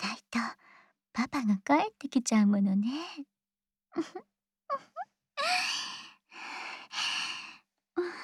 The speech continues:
だから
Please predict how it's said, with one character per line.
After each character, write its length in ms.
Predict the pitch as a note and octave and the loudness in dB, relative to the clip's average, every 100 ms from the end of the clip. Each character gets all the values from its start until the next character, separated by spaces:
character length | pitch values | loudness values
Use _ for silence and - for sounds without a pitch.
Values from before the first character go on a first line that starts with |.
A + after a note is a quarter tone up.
| - - - - - - E4 D#4+ _ _ _ _ _ D4 C#4 C4+ D4 - _ _ _ _ _ _ C4+ C4+ C4+ C#4 - - - F4+ F4 F4 E4 E4 _ _ _ _ - D4 D4 C#4 - _ _ - _ _ _ _ - | -10 -10 -12 -12 -10 -8 -10 -12 _ _ _ _ _ 6 6 4 2 -2 _ _ _ _ _ _ 6 8 8 0 -12 -18 -14 -10 -10 -10 -14 -18 _ _ _ _ 4 4 4 -4 -12 _ _ -20 _ _ _ _ 4
だ 120 | D4 | 4
か 120 | D4 | 4
ら 60 | C#4 | -2